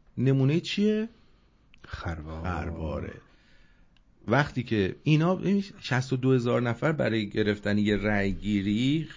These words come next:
Speaker 1: خیلی زیاده. یعنی
Speaker 2: با
Speaker 1: شما
Speaker 2: مزه‌شون پایینه، یک ممیز سه میلیون نفر فقط دیدن.
Speaker 1: م-، اونا آدمای غیر ایرانی هن که
Speaker 2: مم.
Speaker 1: اومدن ببینن مردم چیه.
Speaker 2: مم.
Speaker 1: اونا که رأی نمیدن که.
Speaker 2: مم.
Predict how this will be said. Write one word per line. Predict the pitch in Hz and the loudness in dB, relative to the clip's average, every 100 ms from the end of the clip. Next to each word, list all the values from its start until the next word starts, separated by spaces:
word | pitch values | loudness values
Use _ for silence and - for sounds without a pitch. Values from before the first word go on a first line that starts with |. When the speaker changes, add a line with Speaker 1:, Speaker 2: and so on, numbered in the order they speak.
| - | 0
Speaker 1:
خیلی | 170 156 110 | 4 4 2
زیاده. | 90 98 92 92 | 2 0 2 0
یعنی | 101 113 | 0 4
Speaker 2:
با | 127 | 8
Speaker 1:
شما | 127 | 8
Speaker 2:
مزه‌شون | 131 139 143 175 | 8 6 4 2
پایینه، | 160 131 143 143 | 4 6 6 6
یک | 104 104 120 131 | 6 4 4 4
ممیز | 127 123 123 | 4 4 4
سه | - - 123 | 2 4 6
میلیون | 113 107 117 123 | 6 6 4 2
نفر | 104 113 | 0 -2
فقط | 107 98 101 | -2 -2 -2
دیدن. | 95 87 80 - 117 | -4 -2 -4 -6 -8
Speaker 1:
م-، | 110 - - | -8 -8 -8
اونا | 151 151 165 - 139 123 | 0 0 0 -4 -10 -6
آدمای | 127 120 127 131 | -2 -2 -2 -2
غیر | 123 113 | -2 0
ایرانی | 104 98 92 95 | 0 0 0 -2
هن | 92 | 0
که | 92 | 0
Speaker 2:
مم. | 87 | 2
Speaker 1:
اومدن | 82 90 95 | 0 0 -2
ببینن | 98 98 101 98 90 | -2 -2 -2 -4 -6
مردم | 95 87 82 90 | -8 -8 -8 -8
چیه. | 92 98 87 98 | -8 -6 -6 -4
Speaker 2:
مم. | 98 | 0
Speaker 1:
اونا | 98 110 | 2 2
که | 107 | 0
رأی | 110 110 113 | 0 0 -2
نمیدن | 113 90 80 76 | -2 -4 -6 -10
که. | - - - | -12 -10 -2
Speaker 2:
مم. | 95 90 80 | 0 2 -2